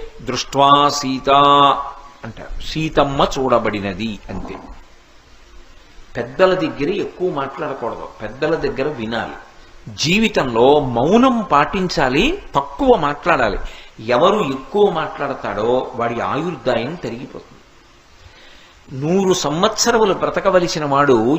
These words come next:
ఎక్కువ మాట్లాడేటటువంటి అవసరాన్ని పెట్టుకుంటే ఎనభై సంవత్సరాలకు వెళ్ళిపోతాడు. ఎవరు ఎక్కువ మాట్లాడకుండా ఉంటాడో వాడు దీర్ఘాయుష్మంతుడవుతాడు. అందుకే గురువు చేసేటటువంటి మహాత్యాగం ఏమిటి అంటే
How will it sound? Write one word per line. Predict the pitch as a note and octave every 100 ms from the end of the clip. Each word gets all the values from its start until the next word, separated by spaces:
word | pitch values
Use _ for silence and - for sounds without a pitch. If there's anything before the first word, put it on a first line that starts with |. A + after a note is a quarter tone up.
| C#3
ఎక్కువ | C#3+ - - - B3
మాట్లాడేటటువంటి | A#3 E3 E3 - G3 F#3+ F#3+ F#3 F3 E3+ E3 D#3 D#3+
అవసరాన్ని | A#2+ D3+ - F3+ F3+ F3 E3+
పెట్టుకుంటే | - B2+ F3+ D#3 A#2+ G#2 A#2 B2+ B2+ -
ఎనభై | A#2 B2+ C3+ C#3+
సంవత్సరాలకు | C3+ B2 D#3 - E3+ D3 C3 D#3
వెళ్ళిపోతాడు. | D3+ - - F#2 - - - - - - - - - -
ఎవరు | G#2+ A2+ F#3 A3
ఎక్కువ | D3 C#3+ - A3 G3+
మాట్లాడకుండా | C#3+ C#3+ - F3+ F3 F3 D#3 D3
ఉంటాడో | C3 A#2 G#2+ G#2 A#2 B2+ -
వాడు | A#2 A#2+
దీర్ఘాయుష్మంతుడవుతాడు. | A#2+ A2 C3+ - C#3+ F3 E3+ - C#3 B2 G2+ - - - - _ - - - - - - -
అందుకే | C3+ F3 C#3 B2 F3+ A#3 - - - - G#2
గురువు | D#3+ A3+ A#3+ -
చేసేటటువంటి | G#3+ - G3 F#3 F3 D#3+ D3 C#3
మహాత్యాగం | B2+ G#2 G2+ D3 G#3 - - - E3 D3+ D3
ఏమిటి | C#3+ C#3 C3+ B2+
అంటే | A#2 G#2+ D3+ D4 -